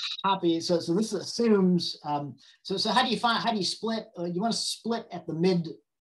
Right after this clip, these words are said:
uh, the, approximately the middle of the list. So basically all you have to do is, if,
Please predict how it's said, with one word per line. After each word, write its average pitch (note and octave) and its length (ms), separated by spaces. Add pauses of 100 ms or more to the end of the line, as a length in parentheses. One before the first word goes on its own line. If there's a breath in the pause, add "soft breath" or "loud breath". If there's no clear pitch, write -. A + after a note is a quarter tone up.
(680)
uh, - 280
the, D#3 140 (260)
approximately G#3+ 540
the D#3+ 140
middle E3+ 260
of A#2+ 60
the C3+ 80
list. - 360
So C#3+ 120
basically G3+ 480
all F#3 100
you F3 100
have D#3 140
to - 0
do F#3 160
is, D3 200
if, C#3+ 60